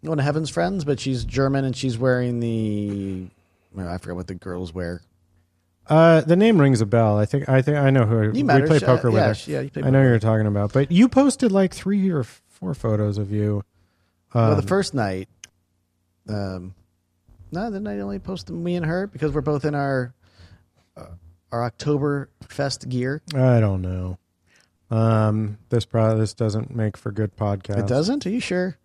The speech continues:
Speaker 2: Uh,
Speaker 1: Well, neither is eating pop chips, but you seem to be
Speaker 2: motherfucker,
Speaker 1: okay with
Speaker 2: we talked about you. Look, Kevin Smith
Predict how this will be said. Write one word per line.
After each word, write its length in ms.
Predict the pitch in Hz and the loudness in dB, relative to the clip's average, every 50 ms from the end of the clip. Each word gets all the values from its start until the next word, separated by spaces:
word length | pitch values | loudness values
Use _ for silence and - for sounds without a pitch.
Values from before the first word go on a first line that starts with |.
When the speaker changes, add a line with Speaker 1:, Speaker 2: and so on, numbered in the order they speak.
| _ - | _ -8
Speaker 2:
Uh, 500 | 107 104 104 104 104 104 104 104 104 104 | -6 -4 -4 -4 -2 -2 -2 -2 -2 -2
Speaker 1:
Well, 100 | - 139 | -2 -2
neither 200 | 151 185 214 196 | -2 -2 0 0
is 140 | 156 123 - | 0 0 0
eating 240 | 131 143 143 139 123 | -4 -4 -4 -4 -4
pop 260 | - - 101 - _ | -4 -6 -6 -6 _
chips, 260 | - - 78 - - | -10 -10 -10 -10 -10
but 200 | _ 110 104 - _ _ _ | _ -6 -6 -6 _ _ _
you 80 | - 123 | -8 -4
seem 180 | - 170 214 254 | 0 4 4 6
to 80 | 277 | 6
be 60 | - 143 | 4 6
Speaker 2:
motherfucker, 140 | 262 269 269 269 | 6 6 6 8
Speaker 1:
okay 160 | 277 269 269 | 6 6 6
with 80 | 277 247 | 6 6
Speaker 2:
we 100 | 262 254 | 4 2
talked 300 | - 247 254 269 254 262 | 6 6 6 6 6 4
about 320 | 254 226 240 233 226 160 190 | 4 6 6 6 6 4 4
you. 380 | 180 214 262 269 262 214 - - - _ 113 - - - 165 | 6 6 8 6 6 4 0 -6 -14 _ -14 -14 -10 2 4
Look, 280 | 196 220 170 127 - - - _ _ _ _ _ _ - - - - | 6 6 6 4 2 -12 -20 _ _ _ _ _ _ -20 -20 -16 -6
Kevin 460 | - - 226 247 262 285 285 262 240 | 4 6 6 6 8 6 6 6 4
Smith 720 | 190 - - - 196 196 180 156 143 135 135 - - - | 4 2 2 4 4 6 6 6 6 4 2 -2 -20 -20